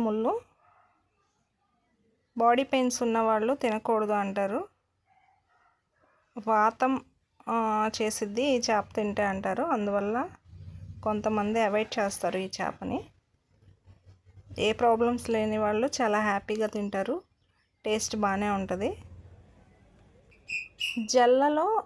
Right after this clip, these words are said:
ఎక్కువ వెయిట్ దాని తలే తూగుతుంది, ఎందుకంటే తల కొంచెం వెయిట్‌గా పెద్దగా ఉంటుంది. అంతేకాకుండా దాని నడుము మీద ముళ్ళు ఉంటుంది. ఆ ముళ్ళు చాలా డేంజరస్.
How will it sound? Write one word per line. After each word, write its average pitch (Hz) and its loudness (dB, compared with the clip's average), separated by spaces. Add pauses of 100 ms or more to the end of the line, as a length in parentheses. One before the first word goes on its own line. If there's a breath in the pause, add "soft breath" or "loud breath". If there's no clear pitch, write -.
(300)
ఎక్కువ 302 -2 (160)
వెయిట్ 254 2 (880)
దాని 226 2 (120)
తలే 226 4 (100)
తూగుతుంది, 214 0 (360)
ఎందుకంటే 233 -2 (140)
తల 226 0
కొంచెం 226 -2 (100)
వెయిట్‌గా 214 -2 (100)
పెద్దగా 214 -2 (100)
ఉంటుంది. 196 -4 (1300)
అంతేకాకుండా 262 6 (180)
దాని 247 6 (100)
నడుము 247 4
మీద 254 2 (240)
ముళ్ళు 233 4
ఉంటుంది. 233 2 (560)
ఆ 240 4
ముళ్ళు 240 4
చాలా 226 6
డేంజరస్. 220 2